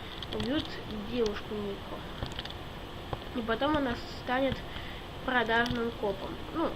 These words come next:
это вот, когда я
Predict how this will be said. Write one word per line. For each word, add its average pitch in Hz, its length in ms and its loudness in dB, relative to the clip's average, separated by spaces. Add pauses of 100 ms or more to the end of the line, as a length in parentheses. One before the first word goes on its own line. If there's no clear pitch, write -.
(1000)
это 226 180 0
вот, 226 160 2 (1400)
когда 240 400 4
я 233 80 4